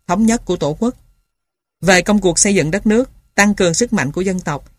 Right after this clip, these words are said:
nhà Trần đã quan tâm ngay từ khi bắt đầu lên cầm quyền. Tới khi Mông Thác đánh vào đất Tống, và nhà Tống vội vàng đặt quan hệ thân thiện với ta,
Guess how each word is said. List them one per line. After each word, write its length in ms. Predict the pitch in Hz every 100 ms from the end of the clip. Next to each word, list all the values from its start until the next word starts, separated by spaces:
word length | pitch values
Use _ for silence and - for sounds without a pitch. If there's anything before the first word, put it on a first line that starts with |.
| _ _ _ 185
nhà 180 | 190
Trần 240 | 185 190 175
đã 80 | 175
quan 240 | 220 208
tâm 280 | 208 202 208
ngay 180 | 214 208
từ 160 | 175
khi 140 | 165 196
bắt 160 | 247
đầu 160 | 185 156
lên 180 | 170 175
cầm 220 | 160 156
quyền. 240 | 156 147 - _ _ _ _ _ _
Tới 160 | 175 214
khi 160 | 233 196
Mông 200 | 180 -
Thác 220 | 214 240
đánh 200 | 190 247
vào 200 | 208 156
đất 200 | 190 -
Tống, 280 | 175 202 277 - _ _ _
và 180 | 175 165
nhà 180 | 165 151
Tống 220 | 165 214
vội 200 | 185 147
vàng 240 | 170 156
đặt 140 | 156 -
quan 180 | 180 180
hệ 220 | 175 135
thân 200 | 185 180
thiện 220 | 170 127
với 160 | 143 190
ta, 280 | 185 175